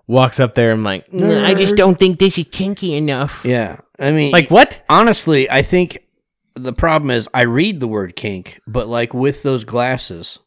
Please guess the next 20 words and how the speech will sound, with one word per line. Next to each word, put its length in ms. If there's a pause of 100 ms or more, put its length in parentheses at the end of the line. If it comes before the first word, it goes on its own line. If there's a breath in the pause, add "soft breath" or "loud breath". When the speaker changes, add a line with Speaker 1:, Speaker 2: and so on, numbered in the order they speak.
(200)
Speaker 1:
See, 180
now 160
you 140
just 160
draw 200
attention 460
to 140
it. 80
Speaker 2:
With 140
Speaker 1:
Like 140
Speaker 2:
these 100
glasses 680
here 220
that 120
I 80
found 340
in 60
a 60
box, 640
Speaker 1:
Yeah. 240